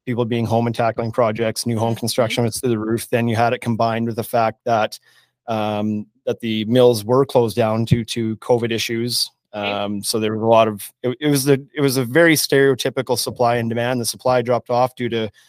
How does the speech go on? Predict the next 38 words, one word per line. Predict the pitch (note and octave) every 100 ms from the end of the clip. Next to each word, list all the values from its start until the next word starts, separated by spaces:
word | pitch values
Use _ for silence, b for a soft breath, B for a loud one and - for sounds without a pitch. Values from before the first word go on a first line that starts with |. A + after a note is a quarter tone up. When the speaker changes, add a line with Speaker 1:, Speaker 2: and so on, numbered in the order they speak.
| b b
Speaker 1:
to | -
covid | A#2 B2+ A#2+
restrictions | B2 - B2 - C3 A#2
and | A#2 A2+ A2
reduced | A2+ A#2+ A#2
workforce | B2 B2 - B2 B2+ -
and, | A2 G#2+
Speaker 2:
Mm-hmm. | G#3 G#3 - A3+ - G2+
Speaker 1:
um, | G2 G2 F#2+ G2 G2+ _
you | A#2+
know, | G#2+
closures | - C3 C3 A#2+ B2 G#2
due | A2+ B2 A#2+
to | B2+ A#2 A#2 -
covid | B2 A#2+
infections | A#2 A2 A#2 - C3 B2+
and | A#2
whatnot, | A#2 A2 A#2+ - - -
and | A#2
then | A#2 A2+
combine | B2+ B2+ B2
that | A#2+ A#2+ -
with, | B2 - - _ _ _ _ _ _ -
uh, | A2+ G#2+ G#2
you | C3
know, | A#2 A2+
an, | A#2
uh, | A#2+ A2 G#2 - -
an | B2
eighty | C3+ B2 A#2+
percent | A#2 - B2 B2+
overnight | A#2 A2+ A2 A2+ -
increase | A#2+ A2+ A#2+ A2 A#2+
in |
demand | G#2+ G#2+ G#2+ A2 G#2+
for | A2 G#2 G2+
projects, | - C#3+ C#3+ A2+ A#2 - -
and | A#2 G#2+ G2+ G2 -